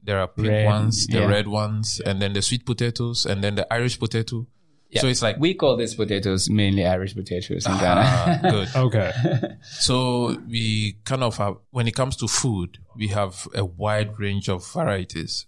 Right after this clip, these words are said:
Speaker 1: and,
Speaker 3: Right.
Speaker 1: uh, you have, uh, a lot of different types of staple foods. And these staple foods are unique to a group of people. So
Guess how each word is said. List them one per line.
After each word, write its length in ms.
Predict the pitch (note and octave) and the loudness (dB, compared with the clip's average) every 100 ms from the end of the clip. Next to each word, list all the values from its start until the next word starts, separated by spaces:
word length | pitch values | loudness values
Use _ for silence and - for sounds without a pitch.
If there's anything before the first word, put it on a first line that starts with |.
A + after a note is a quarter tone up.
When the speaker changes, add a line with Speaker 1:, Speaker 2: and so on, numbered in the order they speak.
| - | -6
Speaker 1:
and, 200 | F#2+ F#2 | -4 0
Speaker 3:
Right. 220 | G2 F#2+ | 0 0
Speaker 1:
uh, 40 | - - _ | -6 -14 _
you 120 | G#2 | -8
have, 300 | F#2+ F#2 - | -4 -4 -4
uh, 220 | G2 F2 - | -4 -4 -4
a 60 | G2+ | -2
lot 240 | G#2 - | -2 -2
of 220 | F#2+ - _ | -8 -10 _
different 440 | - A2+ A#2 G#2+ G#2 | -6 -2 -2 -2 -2
types 260 | G#2+ G#2 | -2 -2
of 100 | F#2 | -8
staple 300 | - G#2+ A2+ | -8 -8 -6
foods. 380 | G2+ G2+ F#2 - | -4 -4 -4 -4
And 240 | - G#2+ G2+ | -4 -4 -2
these 200 | C#3+ F#3 | -2 -2
staple 320 | - A#2+ B2+ | -2 -2 -2
foods 340 | - A2 G#2+ - | -2 -4 -2 -4
are 200 | G#2 F#2+ | -2 -2
unique 680 | F#2 F#2+ F#2 G#2+ A2+ - - _ _ - | -2 -4 -2 -2 -2 -4 -20 _ _ -2
to 480 | G#2+ G2 F#2 F2 F#2+ | 0 0 -2 -4 -6
a 80 | - | -8
group 280 | F#2+ A2 A2 | -4 -4 -4
of 140 | G2+ | -6
people. 400 | - A2 C#3 A#2+ - | -6 -6 -8 -12 -16
So 460 | - - G#2+ G2+ | -4 -2 0 -2